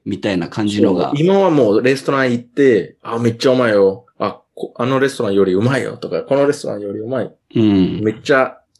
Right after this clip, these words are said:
Speaker 2: ややこしいじゃないけど、あの、いろいろが入ってるディッシュとかがいっぱいあるじゃん。
Speaker 1: うんうんうん。
Speaker 2: だから今の時代だと美味しく食べるために食べる。
Speaker 1: そうね。
Speaker 2: 美味しく食べるため、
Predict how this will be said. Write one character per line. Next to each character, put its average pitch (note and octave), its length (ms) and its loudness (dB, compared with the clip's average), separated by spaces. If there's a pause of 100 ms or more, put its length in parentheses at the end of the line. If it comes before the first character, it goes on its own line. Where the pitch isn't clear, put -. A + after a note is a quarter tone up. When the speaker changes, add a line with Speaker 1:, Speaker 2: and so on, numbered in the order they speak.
(140)
Speaker 2:
や G#2+ 140 0
や A#2+ 140 0
こ A#2+ 160 -2
し A#2+ 520 -2 (200)
い - 40 -16
じ G#2+ 80 -2
ゃ G2 60 2
な G#2 140 -2
い F#2 60 -6
け E2+ 100 -4
ど、 C2+ 220 -4
あ D2+ 80 -8
の、 B1+ 260 -12 (280)
い A2+ 120 -2
ろ B2 100 4
い B2+ 60 4
ろ A#2+ 100 4
が A#2+ 80 0
入 B2 160 -2
っ A#2+ 60 -10
て A2+ 100 -2
る G2 400 2
デ G#2 160 -4
ィ - 20 2
ッ - 40 -8
シ - 400 -14
ュ - 20 -20
と - 80 -16
か D#2 120 -10
が D#2 120 -10
い F2+ 40 -8
っ - 40 -10
ぱ A2 160 0
い F#2+ 60 2
あ F2 40 0
る D2+ 80 -4
じ - 60 -20
ゃ - 40 -20
ん。 - 40 -20 (160)
Speaker 1:
う A#2+ 60 4
ん - 20 4
う G#2+ 40 6
ん G2+ 40 4
う F#2+ 60 2
ん。 E2 720 -8 (140)
Speaker 2:
だ G#2 80 -10
か G2+ 80 -2
ら - 180 -2
今 C3 340 2
の C3+ 180 2
時 C#3 120 -8
代 C3+ 120 4
だ C3 100 4
と - 340 -4 (120)
美 G2+ 80 0
味 G2 80 -2
し - 60 -12
く G2 380 -2 (120)
食 C#3 160 -4
べ E3+ 120 4
る G#2 100 0
た B2+ 160 -4
め C#3+ 100 -2
に D#3+ 140 2
食 F2+ 140 -4
べ F2 100 0
る。 - 260 -14 (260)
Speaker 1:
そ A#2+ 220 -2
う F#2+ 60 -2
ね。 F2+ 260 -4 (140)
Speaker 2:
美 A#2 80 -2
味 A#2 80 -4
し - 20 -12
く - 60 -14
食 A#2+ 180 -4
べ B2+ 60 2
る A2+ 100 -2
た G#2 140 -6
め、 G#2+ 300 -8